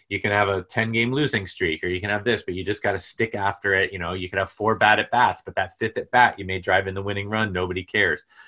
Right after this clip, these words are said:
Like, you got, nobody cares about what you did prior. I mean, you, you have all this, like, time to kinda just grind it out and be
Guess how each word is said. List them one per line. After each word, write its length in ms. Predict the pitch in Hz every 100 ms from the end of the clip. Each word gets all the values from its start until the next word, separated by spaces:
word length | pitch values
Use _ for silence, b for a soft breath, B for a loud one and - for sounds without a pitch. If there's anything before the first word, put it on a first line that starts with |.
| b
Like, 180 | 101 101
you 100 | 110
got, 360 | 98 104 104 107
nobody 300 | 107 95 90
cares 240 | - 101
about 180 | 95 82
what 120 | 92
you 80 | 82
did 160 | 85 -
prior. 380 | 101 90 76 92
I 40 |
mean, 220 | 104 107
you, 340 | 107 147 151 151 b b b -
you 120 | 120
have 260 | 127 143
all 140 | 127 117
this, 320 | 104 - -
like, 200 | 110 -
time 420 | - 147 147 107
to 80 | 90
kinda 260 | - 107 92
just 220 | 92 -
grind 360 | 101 107 123 113
it 100 | 107
out 240 | 101 85
and 120 | 90
be 360 | 101 95 90